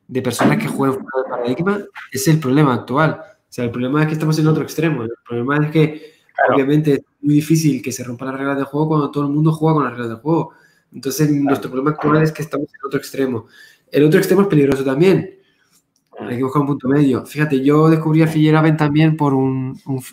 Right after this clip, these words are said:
Speaker 1: un físico que se llama, eh, pf, yo no me acuerdo <laughs> cómo se llama.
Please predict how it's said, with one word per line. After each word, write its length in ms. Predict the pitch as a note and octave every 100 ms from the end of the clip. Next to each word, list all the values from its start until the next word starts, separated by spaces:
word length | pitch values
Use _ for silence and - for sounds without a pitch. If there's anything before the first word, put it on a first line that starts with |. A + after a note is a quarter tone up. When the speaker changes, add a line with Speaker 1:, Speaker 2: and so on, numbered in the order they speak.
| -
Speaker 1:
un 120 | C3
físico 380 | - D#3 D#3 D3+
que 60 |
se 80 | -
llama, 400 | C3 C3 C3 B2+ - _ _ _ _ _ _
eh, 600 | - A2+ A2+ A2 G#2+ A2 G#2+ _ _ _ _ _ _ _ - - _ _ _ _ _ _
pf, 280 | - - - _
yo 240 | - A2+ A#2
no 100 | A#2+
me 80 | A2+
acuerdo 240 | A#2 A2+ - -
<laughs> 220 | - -
cómo 140 | - C#3+
se 140 | -
llama. 120 | B2+